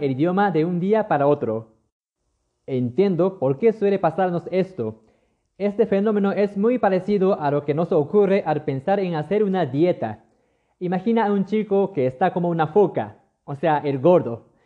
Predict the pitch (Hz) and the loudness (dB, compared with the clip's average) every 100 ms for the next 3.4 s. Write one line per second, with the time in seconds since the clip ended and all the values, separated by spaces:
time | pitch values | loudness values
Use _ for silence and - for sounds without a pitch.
0 | _ - - - 135 - - - 139 196 | _ -16 -14 -12 -12 -12 -14 -4 0 0
1 | 214 226 240 - _ _ - 139 170 190 | 2 2 0 -4 _ _ -8 -6 -2 -4
2 | - 220 214 180 156 190 190 175 139 160 | -2 -2 0 0 -2 0 0 0 0 2
3 | 196 113 110 | 0 -2 -8